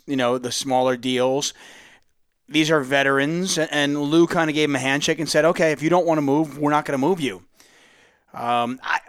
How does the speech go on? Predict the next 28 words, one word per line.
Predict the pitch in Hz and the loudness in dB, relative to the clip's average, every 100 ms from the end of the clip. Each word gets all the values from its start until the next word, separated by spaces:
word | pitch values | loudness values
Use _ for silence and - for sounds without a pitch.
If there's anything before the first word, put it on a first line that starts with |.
| - | -8
my, | 185 190 233 | 2 4 4
for | - 214 | 4 2
me, | 226 277 214 160 | 4 2 2 0
the | 156 | 0
biggest | 156 170 170 | 0 0 0
disappointment | 160 - 147 147 135 135 | 0 -4 -2 -4 -2 -4
was | 131 120 | -4 -6
Bailey. | 117 127 117 95 82 _ _ _ _ _ _ _ _ _ | -2 -2 -2 -8 -14 _ _ _ _ _ _ _ _ _
Uh, | - - | -20 -16
while | 139 147 147 | 0 2 6
Bailey | 180 202 190 | 6 6 4
has | 165 | 2
been | 165 147 | 0 0
much | 143 147 - | 0 0 0
better | 156 147 143 | 0 2 4
as | 131 131 | 2 2
of | 131 | -4
late, | 123 123 143 143 117 - _ _ _ - _ _ _ _ _ _ - | -8 -2 0 0 -2 -12 _ _ _ -20 _ _ _ _ _ _ -4
and | 151 156 147 | 0 0 4
with | 180 202 | 4 4
his | 196 165 | 2 -2
playoff | - - 160 160 147 - | -4 0 2 4 2 -2
performance | 139 - 156 156 143 - | -12 -2 0 2 -2 -4
the | 131 | -2
last | 131 127 - | -2 -2 -4
couple | 139 135 123 | -6 -4 -4
of | 113 | -4
years, | 123 139 131 101 95 - - | 0 2 2 0 -4 -4 -6